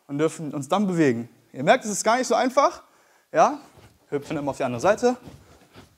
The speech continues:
wechseln einmal das Bein, machen die Augen zu und mit dem Finger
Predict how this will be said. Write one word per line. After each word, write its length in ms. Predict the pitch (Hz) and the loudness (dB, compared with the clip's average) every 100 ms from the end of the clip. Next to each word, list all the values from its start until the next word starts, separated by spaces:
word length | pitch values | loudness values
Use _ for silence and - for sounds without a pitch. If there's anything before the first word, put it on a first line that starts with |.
| _ _ _ _ _ _ _ _ _ | _ _ _ _ _ _ _ _ _
wechseln 400 | 135 185 - 170 | -2 -2 -2 -2
einmal 180 | 170 135 | -2 -4
das 140 | - | 2
Bein, 320 | 156 226 302 - _ _ _ _ _ _ _ _ _ _ _ _ _ _ - | 4 4 0 -8 _ _ _ _ _ _ _ _ _ _ _ _ _ _ -10
machen 240 | 131 135 | -8 -6
die 100 | 123 | -4
Augen 220 | 127 127 | -4 -4
zu 340 | 127 240 294 294 _ _ _ _ _ _ | -2 0 0 -4 _ _ _ _ _ _
und 380 | - 131 131 - _ _ _ - - _ _ _ | -4 -4 -4 -10 _ _ _ -20 -20 _ _ _
mit 120 | 208 262 | -10 -6
dem 140 | 240 | -4
Finger 420 | 208 196 190 190 | -2 0 0 0